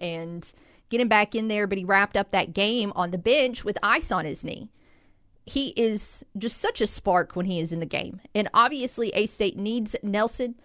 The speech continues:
as well as, you know, Laku and Harnett. And really, it's, it's kind of an all-hands-on-deck situation to be able to deal with Cajun's big man, Katinge. And that's gonna be the big task there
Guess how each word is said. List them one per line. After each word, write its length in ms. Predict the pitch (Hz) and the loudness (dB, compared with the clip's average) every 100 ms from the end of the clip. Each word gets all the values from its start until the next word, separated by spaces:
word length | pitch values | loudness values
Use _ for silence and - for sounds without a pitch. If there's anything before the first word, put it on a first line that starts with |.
| _ _ - | _ _ -2
as 240 | 190 185 | -2 0
well 320 | 180 220 247 - | 2 2 2 2
as, 400 | 185 190 185 - | 0 2 0 -4
you 80 | 185 | -6
know, 180 | 175 - | -6 -6
Laku 640 | 175 175 - 254 254 247 | -6 -8 -6 -4 -2 -2
and 140 | 185 | -2
Harnett. 460 | 185 233 240 233 214 | 0 2 4 4 2
And 160 | 190 190 | 0 6
really, 400 | 240 220 196 190 | 8 8 6 4
it's, 180 | 208 - | 0 -2
it's 160 | - | -6
kind 160 | - 262 | 2 4
of 60 | |
an 80 | 254 | 6
all-hands-on-deck 1000 | 196 233 220 233 220 208 190 202 220 - | 6 6 4 0 0 0 0 2 2 2
situation 840 | - 190 - 180 165 165 - 156 - _ _ _ _ | -4 -6 -4 0 0 0 -4 -6 -10 _ _ _ _
to 400 | - 202 185 165 185 - | 4 6 8 4 -2 -4
be 200 | 214 208 | -4 -2
able 440 | 202 240 202 165 - - _ - _ | 0 0 -2 -6 -8 -20 _ -20 _
to 320 | - 208 190 | -6 -4 -4
deal 320 | 175 240 320 | -2 2 4
with 160 | 294 - | 4 4
Cajun's 420 | 233 226 214 190 | 2 0 -2 -6
big 260 | 202 247 196 | -4 -4 -2
man, 300 | 185 180 170 | -2 -4 -6
Katinge. 640 | - 226 - 415 226 - - _ - | -8 -2 0 2 -2 -4 -10 _ -6
And 240 | 196 190 | -2 0
that's 180 | 214 220 | -2 -2
gonna 140 | 247 214 | -2 -2
be 100 | 214 | -2
the 80 | |
big 200 | 185 185 | -2 -4
task 420 | - 180 180 - - | 0 2 2 -2 0
there 320 | 175 170 | 2 2